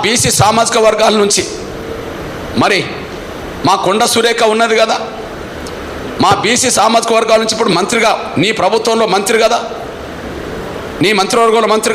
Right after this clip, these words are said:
కదా. ఓకే, మహిళలకు ఇవ్వదలుచుకుంటే ఖచ్చితంగా మా కొండ సురేఖ ముఖ్యమంత్రి అర్హురాలని అనవచ్చు కదా. గతంలో ఆమె మంత్రి పదవి కూడా రాజీనామా చేసిన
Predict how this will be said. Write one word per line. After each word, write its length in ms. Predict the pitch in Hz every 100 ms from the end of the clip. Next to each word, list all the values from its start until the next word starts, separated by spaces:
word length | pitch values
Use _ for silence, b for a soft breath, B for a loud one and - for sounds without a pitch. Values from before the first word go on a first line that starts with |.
| 226
కదా. 160 | - - - - - - - - 180
ఓకే, 200 | 214 233 214 - - - - - - 151
మహిళలకు 420 | 180 233 240 202
ఇవ్వదలుచుకుంటే 640 | 214 226 226 - 226 226 190 - - - - - 202
ఖచ్చితంగా 420 | 202 247 233 226 151 - - - - - 127
మా 100 | 180 214
కొండ 160 | 190 220 247
సురేఖ 260 | 240 240 233 220 - - - -
ముఖ్యమంత్రి 400 | 175 233 233 233 180
అర్హురాలని 380 | 214 226 226 220
అనవచ్చు 320 | 208 220 220 -
కదా. 140 | 240 220 - - - - - - - - - 139
గతంలో 360 | 180 240 240 226 214
ఆమె 160 | 226 233 226 - - - - - - - - - -
మంత్రి 240 | 151 202 254
పదవి 180 | 240 233
కూడా 140 | 240 233
రాజీనామా 300 | 208 226 233 226
చేసిన 180 | 226